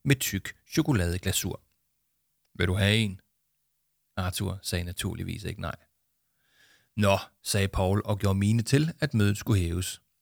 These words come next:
Vi må tale videre en anden gang. Mit kontor er altid åbent. Undtagen, når der laves mad i skolekøkkenet, så er mit kontor altid lukket. Okay,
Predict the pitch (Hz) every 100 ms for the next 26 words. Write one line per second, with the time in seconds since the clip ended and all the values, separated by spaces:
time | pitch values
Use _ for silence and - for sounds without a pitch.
0 | _ _ _ 131 143 151 151 139 160 139
1 | 101 107 76 - _ _ - 160 - -
2 | 151 143 151 - _ - 113 - _ -
3 | 120 - - 90 - 76 78 92 - _
4 | _ _ _ _ 107 110 120 95 92 90
5 | 82 73 73 - 90 98 - - 127 151
6 | 165 - 135 131 _ _ _ - - 101
7 | - 123 98 - - 127 92 - - 73
8 | - - - 90 82 - - _ _ _
9 | _ _ _ _ _ _ _ _ - -
10 | - 104